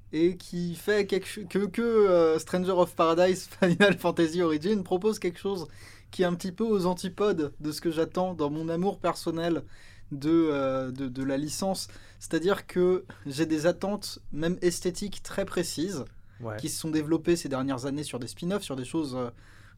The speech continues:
Speaker 1: tout aussi, euh, <laughs> finalement variées que, euh, diverses, hein. On a eu beaucoup de, beaucoup de jeux qui rendaient, euh, un <laughs> hommage assez, euh, assez balèze, voilà, à Final Fantasy. Et j'ai peur que, euh, Stranger of Paradise Final Fantasy Origin entreprenne un petit peu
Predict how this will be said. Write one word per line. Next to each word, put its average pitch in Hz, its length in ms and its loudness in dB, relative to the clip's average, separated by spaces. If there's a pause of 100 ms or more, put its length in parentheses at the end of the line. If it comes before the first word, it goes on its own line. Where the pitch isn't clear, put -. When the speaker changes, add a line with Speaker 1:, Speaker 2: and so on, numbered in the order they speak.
(120)
Speaker 1:
tout 185 180 -8
aussi, 175 460 -4
euh, 135 220 -2 (100)
<laughs> - 120 -2
finalement 160 420 -4
variées 160 580 0
que, - 140 -8
euh, 147 320 -2
diverses, 165 540 -2
hein. 165 440 0 (400)
On 143 140 -4
a 139 80 0
eu 160 100 0
beaucoup 165 400 -4
de, 143 280 -2
beaucoup 151 260 -8
de 165 80 -6
jeux 214 120 -2
qui 165 180 -6
rendaient, 143 260 -4 (160)
euh, 131 240 -8 (560)
un 160 140 -4
<laughs> - 20 0
hommage 170 720 4 (640)
assez, 170 500 0
euh, 135 360 0
assez 143 260 -4
balèze, 143 500 2
voilà, 143 220 -2
à 151 60 -2
Final 151 200 -10
Fantasy. 147 480 -4 (400)
Et 147 80 -4
j'ai 165 160 0
peur 240 380 4
que, - 120 -2
euh, 214 440 8
Stranger 185 400 0
of 190 260 4
Paradise 180 580 2
Final 180 260 -2
Fantasy 175 440 -2
Origin 170 440 2
entreprenne 180 480 -4
un 175 80 -2
petit 175 160 -6
peu 208 200 0